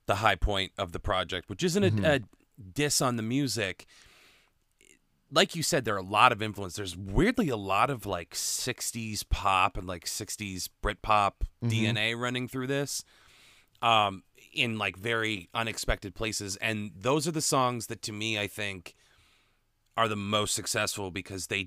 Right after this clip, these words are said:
Speaker 1: don't get pigeonholed in country, and it
Speaker 2: Mm-hmm.
Speaker 1: kinda keeps the album feeling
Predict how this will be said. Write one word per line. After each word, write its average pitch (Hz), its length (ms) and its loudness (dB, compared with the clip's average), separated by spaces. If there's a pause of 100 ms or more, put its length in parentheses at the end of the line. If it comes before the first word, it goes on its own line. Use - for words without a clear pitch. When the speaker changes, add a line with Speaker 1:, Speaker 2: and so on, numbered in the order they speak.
Speaker 1:
don't 107 320 0
get 107 300 0 (120)
pigeonholed 90 800 -6
in 85 440 -10 (600)
country, 85 680 -4 (340)
and 107 100 -4
it 104 60 -2
Speaker 2:
Mm-hmm. 95 100 -4
Speaker 1:
kinda 113 200 -2
keeps - 420 -6
the 101 180 -2
album 98 360 2
feeling 87 580 -12